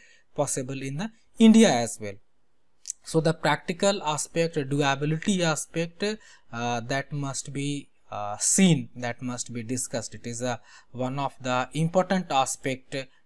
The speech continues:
when we talk about the policy. So, uh, uh, I understand that, uh, you were feeling difficulty in, uh, referring the document as it was not, uh,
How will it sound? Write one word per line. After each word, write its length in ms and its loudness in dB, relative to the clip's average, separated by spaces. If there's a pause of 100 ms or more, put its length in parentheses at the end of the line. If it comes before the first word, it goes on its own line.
when 260 -8
we 80 -8
talk 320 -2
about 380 -6
the 160 -4 (340)
policy. 560 4 (1500)
So, 480 12
uh, 380 2 (920)
uh, 420 -6 (1700)
I 160 4
understand 640 2
that, 320 2
uh, 240 2 (480)
you 240 -2
were 160 -2
feeling 420 -6
difficulty 720 -8
in, 180 -8
uh, 220 -4
referring 440 -8
the 120 -6
document 640 -4
as 240 -6
it 160 -14
was 260 -4
not, 280 -6
uh, 300 -6